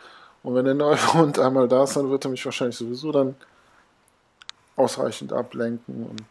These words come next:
keine Ahnung. Aber ich weiß es halt grad auch jetzt eben einfach nicht, weil ich nicht weiß, wie es weitergeht. Und vielleicht kommt da in den nächsten Tagen auch einfach noch ein bisschen was Klärung. Vielleicht hat der Bauch hier demnächst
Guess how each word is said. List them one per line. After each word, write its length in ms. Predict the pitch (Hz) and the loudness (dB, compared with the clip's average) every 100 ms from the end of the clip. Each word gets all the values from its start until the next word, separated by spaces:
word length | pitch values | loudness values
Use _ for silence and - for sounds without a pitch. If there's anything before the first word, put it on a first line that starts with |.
| _ | _
keine 220 | - 117 | -10 -8
Ahnung. 400 | 117 113 123 135 - | -6 -6 -6 -12 -12
Aber 400 | 113 117 113 117 _ _ _ - - - - _ - - | -6 -4 -4 -8 _ _ _ -20 -20 -20 -20 _ -14 -10
ich 140 | - | 2
weiß 240 | 131 135 | 4 4
es 160 | 135 - | 0 -2
halt 180 | 123 120 | -2 -2
grad 360 | - 113 113 | -4 -2 -2
auch 260 | 123 123 - | -2 -2 -4
jetzt 300 | 123 120 - | -10 -10 -12
eben 300 | - 131 127 | -8 -8 -8
einfach 480 | - 135 - 127 - | -6 -8 -8 -12 -8
nicht, 340 | 143 135 - | -8 -6 -6
weil 140 | 127 123 | -4 -4
ich 120 | - | -4
nicht 180 | 131 - | -12 -4
weiß, 260 | 123 123 | -4 -4
wie 60 | 123 | -12
es 120 | - | -8
weitergeht. 720 | 104 120 - 113 117 120 - | -6 -6 -8 -14 -14 -16 -14
Und 180 | 127 127 - | -16 -16 -20
vielleicht 460 | - - 120 120 - | -20 -12 -8 -8 -8
kommt 220 | 120 117 | -10 -8
da 80 | 117 | -8
in 80 | |
den 100 | 120 | -8
nächsten 340 | 117 117 - 117 | -8 -8 -10 -10
Tagen 320 | 120 123 113 | -4 -4 -4
auch 140 | 113 | -6
einfach 300 | 117 113 - | -6 -10 -8
noch 100 | 117 | -8
ein 100 | 113 | -8
bisschen 240 | 113 - 113 | -10 -12 -14
was 160 | 113 | -14
Klärung. 480 | - 120 117 113 113 - - - - - - - - _ _ _ - | -10 -6 -4 -4 -8 -12 -18 -18 -16 -18 -20 -20 -20 _ _ _ -20
Vielleicht 320 | - 113 - | -10 -10 -10
hat 100 | 107 | -12
der 60 | 107 | -6
Bauch 260 | 107 107 | -4 -4
hier 100 | 104 | -6
demnächst 440 | 101 101 104 - | -10 -8 -8 -10